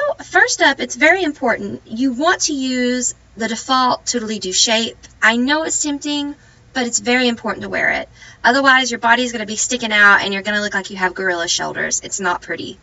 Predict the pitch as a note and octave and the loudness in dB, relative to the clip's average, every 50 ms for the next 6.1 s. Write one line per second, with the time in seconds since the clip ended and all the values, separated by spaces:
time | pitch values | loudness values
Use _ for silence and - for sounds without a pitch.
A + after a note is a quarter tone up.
0 | _ - F3+ F#3 G#3 G3+ F#3 - - - - - - - _ - - - - - | _ -4 -2 0 0 -2 -4 -6 -12 -14 -14 -16 -18 -20 _ -20 -20 -20 -18 -18
1 | - - - - - - - B3+ B3 D4 - - - - - - - - B3+ C4 | -18 -18 -18 -20 -18 -8 -4 -2 0 0 2 4 4 4 2 2 0 -4 -4 -2
2 | - C4+ - - A#3 B3+ C#4+ E4+ - - - C#4 C4 C4+ C#4+ D4+ D4 - C#4+ D4+ | -2 0 2 4 4 4 4 2 2 0 0 -2 -4 -4 -2 -2 -2 0 0 -2
3 | D4 - - - E3+ - - - G#3+ A3+ - _ - - A#3+ A3+ A3+ G#3+ G3 G3+ | -4 -4 -6 -6 -6 -4 -6 -8 -8 -10 -14 _ -8 -4 -2 -2 -2 -2 -2 -2
4 | G3 - A3 G#3 A#3 B3+ C#4 C#4 A#3 G#3 F#3+ G3 G3+ - - F#3+ F#3+ - - - | 0 0 0 0 0 0 -2 -2 -2 -2 -4 -4 -6 -6 -6 -6 -6 -6 -4 -2
5 | - - F3+ F3 F#3 - - G3+ A3 - - - - B3 A#3+ - - - G3+ A#3 | -2 0 0 -2 -4 -8 -12 -14 -14 -12 -10 -6 -4 -4 -4 -4 -4 -6 -8 -10
6 | B3 | -14